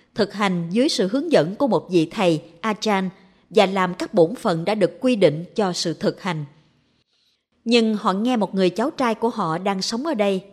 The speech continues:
vì vậy họ quyết định đến và thọ giới. Khi họ thọ giới xong,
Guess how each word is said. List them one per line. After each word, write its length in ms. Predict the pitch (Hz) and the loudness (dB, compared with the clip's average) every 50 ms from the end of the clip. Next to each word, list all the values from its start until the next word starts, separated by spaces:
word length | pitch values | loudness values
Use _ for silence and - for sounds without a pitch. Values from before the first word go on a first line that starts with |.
| - _ _ _ _ _ _ | -20 _ _ _ _ _ _
vì 180 | - 220 208 156 | 0 0 0 2
vậy 320 | 185 185 175 175 175 175 - - | 4 4 4 2 0 -2 -8 -10
họ 140 | - - 202 | 0 0 0
quyết 280 | - - - 349 349 277 | 0 2 0 0 4 4
định 260 | 190 160 156 180 180 | 4 4 4 0 -2
đến 260 | 196 202 208 226 320 403 - | 0 0 0 -2 -4 -8 -10
và 160 | - 185 196 156 | -2 -2 -2 -2
thọ 240 | - - - 151 | -2 -4 -4 -2
giới. 360 | 139 170 185 190 190 214 277 320 - - _ _ _ _ _ _ _ _ _ _ _ _ _ _ _ _ _ _ | -2 0 0 0 0 0 -2 -4 -10 -20 _ _ _ _ _ _ _ _ _ _ _ _ _ _ _ _ _ _
Khi 160 | - - 285 262 | -2 0 0 2
họ 180 | 220 233 190 | 2 0 -2
thọ 220 | 175 - - 196 160 | -2 -2 0 0 0
giới 280 | 180 185 214 226 311 | 2 2 2 2 2
xong, 320 | - - 262 214 202 190 | 0 0 0 0 0 -2